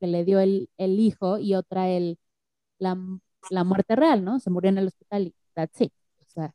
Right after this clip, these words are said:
como, o sea, como estaba ya ahí.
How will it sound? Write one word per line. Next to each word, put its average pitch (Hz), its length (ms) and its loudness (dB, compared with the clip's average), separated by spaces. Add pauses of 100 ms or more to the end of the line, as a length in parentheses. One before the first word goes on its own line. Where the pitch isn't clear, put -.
(560)
como, 185 480 6 (1080)
o 175 160 6
sea, 180 240 4
como 180 320 4
estaba 190 580 2
ya 190 340 2
ahí. 196 280 4